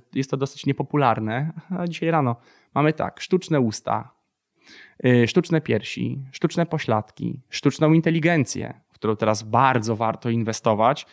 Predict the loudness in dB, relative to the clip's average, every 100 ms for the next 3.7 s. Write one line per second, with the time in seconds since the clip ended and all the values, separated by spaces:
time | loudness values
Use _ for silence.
0 | _ -4 -2 2 2 2 -2 -2 -2 2
1 | 0 2 0 2 2 4 2 2 -2 -2
2 | -2 -2 -2 -2 -2 -4 -2 2 2 2
3 | 0 0 0 -2 -4 -6 -18